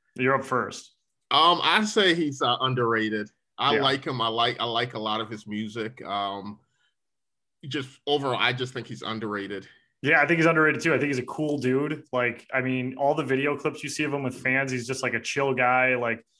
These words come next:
Speaker 1: I don't know if you saw one of them. He's, like, giving high fives at a concert.
Speaker 2: He
Speaker 1: And he knocks
Speaker 2: drops
Speaker 1: the
Speaker 2: the
Speaker 1: beer.
Speaker 2: beer. <laughs>
Speaker 1: Yeah, he
Speaker 2: Yeah.
Speaker 1: knocks the beer out of the guy's hands, runs and gets him a new one. Like,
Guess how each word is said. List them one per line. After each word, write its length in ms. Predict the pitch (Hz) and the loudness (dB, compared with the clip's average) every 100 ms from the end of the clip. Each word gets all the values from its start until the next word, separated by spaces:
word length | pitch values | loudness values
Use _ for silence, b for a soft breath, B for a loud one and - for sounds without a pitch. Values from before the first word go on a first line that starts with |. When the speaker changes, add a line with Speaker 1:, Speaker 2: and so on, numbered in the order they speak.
| _ - | _ -2
Speaker 1:
I 40 | |
don't 80 | 147 | 2
know 60 | 151 | 2
if 80 | 143 | 0
you 80 | |
saw 200 | 139 156 | 0 2
one 240 | 139 127 139 | 2 0 -2
of 60 | |
them. 120 | 143 135 | -2 -4
He's, 160 | 135 | -4
like, 140 | 127 120 | -4 -4
giving 180 | 139 | -2
high 160 | 127 135 | 0 0
fives 320 | 131 131 131 | 2 0 0
at 60 | 127 | -2
a 40 | |
concert. 420 | 120 131 127 143 | -4 -4 -4 -4
Speaker 2:
He 80 | 123 | -4
Speaker 1:
And 80 | 123 | -2
he 40 | |
knocks 220 | 127 127 - | 0 0 -2
Speaker 2:
drops 0 | |
Speaker 1:
the 80 | |
Speaker 2:
the 60 | 123 | -2
Speaker 1:
beer. 320 | 131 131 139 | 2 4 4
Speaker 2:
beer. 80 | 135 | 2
<laughs> 20 | |
Speaker 1:
Yeah, 160 | 143 135 | 2 2
he 80 | 170 | 2
Speaker 2:
Yeah. 180 | 151 | 4
Speaker 1:
knocks 180 | 147 151 | 4 4
the 80 | 147 | 0
beer 180 | 131 139 | -2 -2
out 60 | |
of 40 | 135 | -2
the 60 | |
guy's 200 | 135 135 | -2 -2
hands, 200 | 139 135 | -4 -8
runs 260 | 120 135 135 | -6 -6 -6
and 80 | 131 | -6
gets 160 | 139 | -6
him 80 | 143 | -4
a 20 | |
new 180 | 120 127 | -4 0
one. 320 | 131 135 135 | 0 2 0
Like, 300 | 120 117 113 | -2 -4 -4